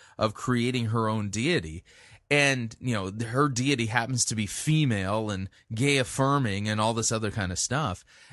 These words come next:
And at the, at the end of the, you know, at the end of the sketch, the question is, "So what are you gonna name your deity?"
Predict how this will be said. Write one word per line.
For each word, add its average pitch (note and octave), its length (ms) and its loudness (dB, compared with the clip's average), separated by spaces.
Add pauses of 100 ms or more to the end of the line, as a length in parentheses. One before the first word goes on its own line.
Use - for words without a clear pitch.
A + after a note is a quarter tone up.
And A#2 240 2
at A2+ 140 0
the, - 160 -2
at A#2 140 0
the A2 120 -2
end A#2+ 140 0
of G2+ 80 -4
the, G2 140 -6 (100)
you G#2+ 140 -6
know, F2 80 -2
at F#2 100 -6
the A2 100 -2
end A2+ 120 0
of F#2 80 -4
the F#2 100 -8
sketch, D3 400 2
the G#2+ 80 -4
question A2+ 380 0
is, G#2+ 80 -2
"So A#2 100 0
what A#2+ 220 0
are - 20 2
you C#3 80 0
gonna A2+ 160 2
name B2+ 340 0
your A2+ 120 2
deity?" D#2 460 -12